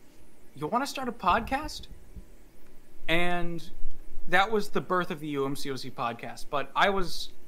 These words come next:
uh, I unfortunately have a lot of, my work is very busy. I don't have a whole lot of time to devote to certain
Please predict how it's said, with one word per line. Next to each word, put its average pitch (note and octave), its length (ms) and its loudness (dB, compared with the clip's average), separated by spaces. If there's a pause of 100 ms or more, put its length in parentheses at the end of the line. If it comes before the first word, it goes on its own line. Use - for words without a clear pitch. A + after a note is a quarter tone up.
uh, D3 160 0
I D#3+ 160 4
unfortunately D#3+ 680 -4
have C3+ 180 -4
a C3 40 -8
lot C3+ 220 -2
of, B2+ 240 -2 (360)
my D3 120 2
work C#3+ 220 0
is C3 60 -6
very B2 180 4
busy. B2 420 4 (500)
I B2+ 300 -4
don't C3+ 220 -2
have C3 200 -2
a B2+ 60 -8
whole C#3 180 -8
lot C3 180 -2
of - 80 -2
time C3+ 320 6
to C3 100 12
devote B2 260 6
to B2+ 80 0
certain C#3+ 420 2